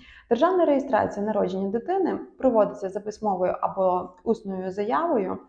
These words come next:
батьків чи одного з них за місцем її народження або за місцем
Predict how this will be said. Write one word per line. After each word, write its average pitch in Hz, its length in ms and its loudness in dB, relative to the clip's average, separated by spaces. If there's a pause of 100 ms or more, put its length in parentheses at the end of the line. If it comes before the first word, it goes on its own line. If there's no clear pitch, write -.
(300)
батьків 196 420 -4
чи 190 160 -8
одного 214 340 -2
з 160 100 -8
них 165 220 -4
за 196 100 -4
місцем 208 360 -4
її 214 240 -4
народження 277 520 0
або 220 240 -2
за 208 100 -2
місцем 196 460 -6